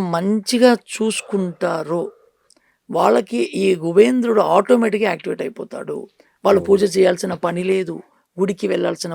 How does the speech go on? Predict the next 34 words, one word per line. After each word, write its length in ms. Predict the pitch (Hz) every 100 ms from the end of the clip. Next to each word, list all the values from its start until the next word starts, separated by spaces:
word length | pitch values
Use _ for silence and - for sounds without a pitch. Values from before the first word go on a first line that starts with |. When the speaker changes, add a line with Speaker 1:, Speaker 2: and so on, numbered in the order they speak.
| 151
Speaker 1:
పని 200 | 165 175
లేదు, 320 | 185 185 175 165 - - - 185 196
ఎటువంటి 480 | 196 - 220 208 196
హోమాలు 420 | 175 185 185 185 185
చేయాల్సిన 360 | 180 170 180 170
పని 180 | 165 160
లేదు. 380 | 156 143 143 139 - _ _ - _ _
Speaker 2:
ఓహో, 140 | 117 127
Speaker 1:
ఎవరు 240 | - 214
Speaker 2:
అంటే 100 | 214 156
ఇది 80 | 139
Speaker 1:
ఒక్క-, 40 |
Speaker 2:
ఎలాగూ 240 | 143 156
జరగదు 380 | 151 139 143 147
కాబట్టి 460 | 143 135 135 127 208 208 - 175
Speaker 1:
ఎవరు-, 200 | 196 117
Speaker 2:
ధైర్యంగా 360 | 139 156 165 160
చెప్తున్నాను 440 | 139 117 127 117
Speaker 1:
నేను 140 | 104 254
Speaker 2:
అన్నమాట. 160 | 214
Speaker 1:
నా 80 | 196
ఇంట్లో 260 | 226 254 262
నేను 200 | 262 233
అలానే 280 | 202 220 240
ఉన్నాను 380 | 220 208 240 247
కాబట్టి 280 | 240 247 262
నేను 200 | 262 240
అన్నిట్లో 360 | 220 226 240
సక్సెస్ 380 | 220 208 226 202
అవుతున్నాను. 560 | 185 170 - - 240 117
Speaker 2:
<laughs> 60 | 120
ఓకే, 240 | 151 - -
ఓకే. 280 | 113 98 -
Speaker 1:
ఓకేనండి. 460 | 175 196 180 -